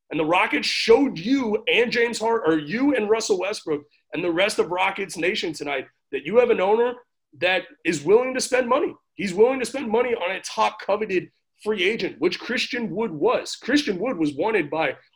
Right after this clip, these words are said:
a ton of teams in this league, and the Rockets said something to him. I don't know if it's a, you know, a big discount at, at Landry's, or, you know, I don't know what it is, but somehow they got him to agree to come back to the organization that gave him his first shot in this league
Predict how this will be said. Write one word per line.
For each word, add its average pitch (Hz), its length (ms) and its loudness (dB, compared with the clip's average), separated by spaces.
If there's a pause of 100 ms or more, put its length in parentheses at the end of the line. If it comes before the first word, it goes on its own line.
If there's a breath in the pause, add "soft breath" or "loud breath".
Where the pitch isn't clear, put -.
a 143 120 -4
ton 220 440 -4
of 233 160 -2
teams 214 480 -6
in 175 180 -4
this 175 200 -6
league, 185 260 -8 (220)
and 170 100 -6
the 175 80 -2
Rockets 233 600 -2 (180)
said - 420 -2
something 254 460 0
to 165 240 2
him. 196 120 -2
I 151 100 0
don't 180 100 2
know 190 160 0
if 190 140 -8
it's 180 160 -4
a, 147 160 0 (140)
you 156 100 0
know, 143 160 -2
a 131 260 -8
big 151 180 -2
discount 202 560 -2
at, 156 220 -2
at 139 180 -6
Landry's, 208 640 0
or, 131 220 -4 (320 soft breath)
you 151 80 -6
know, 165 80 2
I 175 100 2
don't 226 140 4
know 233 80 6
what 226 240 6
it 208 100 -2
is, 156 160 2
but 156 280 0
somehow 233 680 0
they 180 140 2
got 202 280 2
him 214 160 -2
to 208 160 -4
agree 175 280 -6
to 190 80 -10
come 151 400 -10
back 196 320 0 (380 soft breath)
to 226 180 -2
the 220 140 -4
organization 196 680 2
that 156 180 -4
gave 175 260 -4
him 175 120 -10
his 160 140 -6
first 180 300 -4
shot 185 320 -2
in 180 160 -4
this 175 200 -4
league 170 360 -6